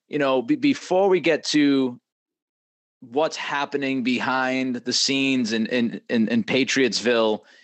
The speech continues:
and we get to Bill Belichick and his future, whether or not, uh, people should be concerned if you want Belichick to be in New England long term, let's start with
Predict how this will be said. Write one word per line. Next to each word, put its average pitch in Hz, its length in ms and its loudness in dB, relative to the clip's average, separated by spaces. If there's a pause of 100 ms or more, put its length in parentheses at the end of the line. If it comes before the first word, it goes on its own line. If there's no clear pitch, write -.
(220)
and 135 120 0
we 127 120 2
get 147 300 0
to 156 180 4
Bill 139 240 4
Belichick 127 580 2
and 123 100 -2
his 113 160 0
future, 170 680 -2
whether 139 320 0
or 131 60 0
not, 131 400 -4 (440)
uh, 123 440 0
people 135 400 0
should 123 220 0
be 131 120 4
concerned 143 540 0
if - 100 -6
you 131 80 4
want 127 220 2
Belichick 127 480 2
to 127 100 -4
be 139 160 0
in 147 80 0
New 139 160 0
England 123 260 0
long 123 300 0
term, 170 420 -2 (640)
let's 170 280 0
start 214 440 2
with 117 540 -2